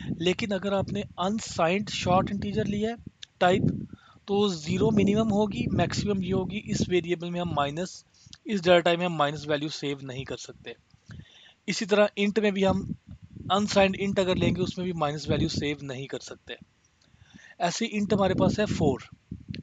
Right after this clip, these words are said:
Four byte size। अभी हम इसकी detail में जाते हैं थोड़ी देर में, इसी लग-, इसी clip के अंदर। टू, फ़ोर और ये इसका आपस में क्या link है, ये जो इधर right साइड पे वैल्यू लिखी हुई है। Int, int में देखें minus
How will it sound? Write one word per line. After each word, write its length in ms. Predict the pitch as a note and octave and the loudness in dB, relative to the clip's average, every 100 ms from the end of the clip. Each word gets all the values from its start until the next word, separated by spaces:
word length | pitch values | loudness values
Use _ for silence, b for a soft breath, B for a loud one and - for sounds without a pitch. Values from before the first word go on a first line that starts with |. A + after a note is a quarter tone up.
| - | -12
Four 300 | - G3+ A3 | -4 0 2
byte 260 | E3+ D3 C#3 | 4 4 4
size। 220 | D3 D#3 | 0 2
अभी 200 | F#3+ G#3+ | 2 2
हम 140 | G3+ | 2
इसकी 400 | G3 - G#3 G3 | 0 -4 -4 -4
detail 320 | F#3 - E3 E3+ | 0 2 2 2
में 100 | D#3+ | 0
जाते 260 | C#3+ D#3 | 0 0
हैं 100 | C#3+ | -4
थोड़ी 160 | C3+ C3+ | -2 -2
देर 160 | B2+ | -4
में, 340 | A#2+ A2 A2+ - - | -4 -4 -2 -4 -6
इसी 180 | - | -2
लग-, 200 | E3 C3 | 0 2
इसी 260 | - - - | 0 -2 -2
clip 300 | - D3 - | -2 -2 -2
के 60 | D#3 | -4
अंदर। 260 | C3+ D3+ E3+ _ B B B - | -2 -2 -4 _ B B B -4
टू, 160 | F#3 | -4
फ़ोर 380 | - E3+ E3 E3+ | -2 2 2 4
और 120 | E3+ | 2
ये 120 | D#3+ | 2
इसका 220 | D#3+ - E3 | -2 2 2
आपस 180 | - D#3 | 2 -8
में 100 | D#3 | -2
क्या 140 | D#3+ | 0
link 280 | D3+ C3+ C3 | 0 -2 -4
है, 140 | C3 | -4
ये 80 | C3 | -4
जो 120 | C3 | -6
इधर 120 | C3+ C3+ | -4 -2
right 240 | B2+ A#2+ | -2 -4
साइड 160 | C3+ C3+ | -8 -8
पे 60 | |
वैल्यू 260 | B2 A#2+ B2+ | -6 -6 -8
लिखी 300 | A#2+ - B2 | -12 -16 -14
हुई 120 | A2+ | -14
है। 100 | A2+ - _ B B B B B - | -14 -16 _ B B B B B -2
Int, 320 | G#3 A3 - | 0 -2 -4
int 220 | G3+ G#3 F#3+ | -2 0 0
में 140 | A3 | 2
देखें 220 | D4 G#3 | 2 0
minus 580 | F#3+ E3 F3 G3+ D3+ | 2 4 6 4 2